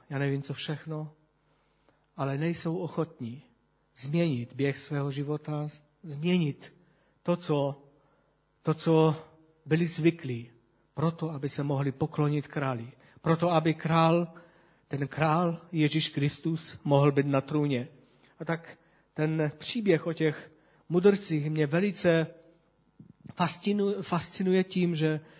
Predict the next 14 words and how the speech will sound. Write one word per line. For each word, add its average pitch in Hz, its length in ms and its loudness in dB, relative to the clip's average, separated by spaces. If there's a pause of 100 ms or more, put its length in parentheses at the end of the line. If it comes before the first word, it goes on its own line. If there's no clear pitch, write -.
(460)
oni 165 320 4
obětovali 170 840 4 (100)
obrovskou 180 640 -4
část 156 300 -6
svého 143 340 -4
života 131 400 -4
jenom 139 280 -2
proto, 160 640 0 (600)
aby 147 160 0
se 147 120 -2
přišli 139 380 -6
poklonit 131 720 -2
do 127 140 -4
Betléma. 123 640 -4